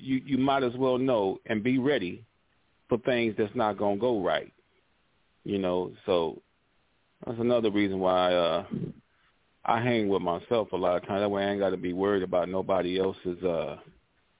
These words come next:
whereabouts, where they came from, and their emotions. You know what I mean? 'Cause, uh, they did. The folks be out here on one, man. They don't. They don't even be on drugs. They just own one autom-, automatically. You know. <laughs>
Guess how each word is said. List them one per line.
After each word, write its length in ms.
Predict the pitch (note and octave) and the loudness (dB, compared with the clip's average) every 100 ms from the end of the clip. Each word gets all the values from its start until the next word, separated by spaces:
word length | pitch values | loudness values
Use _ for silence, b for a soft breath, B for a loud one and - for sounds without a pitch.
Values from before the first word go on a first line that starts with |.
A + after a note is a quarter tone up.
| _ _ | _ _
whereabouts, 760 | G2+ A2+ A#2 G#2 G#2 G#2 G#2 - | 0 2 4 2 2 2 0 0
where 180 | G#2 G#2 | 2 4
they 140 | G2 | 2
came 380 | F#2+ A2+ G#2 G2 | 2 2 2 0
from, 240 | - G#2+ G#2 | 0 2 2
and 80 | G2 | 2
their 180 | G2+ | 2
emotions. 640 | F#2 G2 A2 G#2+ - G2+ G2 - b b b - | 2 2 0 0 -2 -6 -6 -14 b b b -2
You 100 | A#2 | 2
know 60 | |
what 100 | A2+ | 4
I 40 | G#2+ | 4
mean? 280 | A2 A2 G#2+ | 4 2 0
'Cause, 220 | G#2 F2+ - _ _ _ - _ _ b b _ | -2 -2 -6 _ _ _ -20 _ _ b b _
uh, 80 | - | -6
they 160 | G2+ A#2 | 0 2
did. 220 | A2+ A2 | 2 0
The 80 | F#2+ - | -4 -2
folks 240 | A2 C#3+ - | 0 0 0
be 140 | A2+ | 0
out 120 | A#2 | 2
here 120 | C#3 D3 | 2 2
on 200 | F3+ E3+ | 2 2
one, 240 | G2+ F2+ | 2 2
man. 340 | F#2+ A#2 D3+ D3+ - | 0 0 -2 -10 -2
They 100 | C3+ | 2
don't. 120 | F#3+ | 4
They 60 | D3 D3+ | 4 4
don't 140 | G#3 | 4
even 120 | F#3 | 4
be 120 | F#3 G3+ | 2 2
on 160 | G3+ | 2
drugs. 440 | F3 G#3+ F#3 F2+ - - B B B B B | 2 2 2 -2 -6 -20 B B B B B
They 140 | - E3 | 0 2
just 140 | E3+ | 2
own 260 | B2+ F#3+ C#3+ | 2 2 4
one 180 | B2 A2+ | 4 4
autom-, 380 | A2+ D3+ D#3 A2+ | 4 2 0 0
automatically. 760 | C#3 D#3+ D#3 C3+ G2 - - - - - - - - | 0 2 2 2 -2 -8 -12 -16 -10 -4 -4 -4 -2
You 120 | G#2 | 2
know. 340 | G2 G#2 A2 - - - - b b b _ _ - | 4 2 0 -10 -20 -20 -20 b b b _ _ -8
<laughs> 640 | - F3 - C#3 - A#2 | -2 0 2 0 0 -2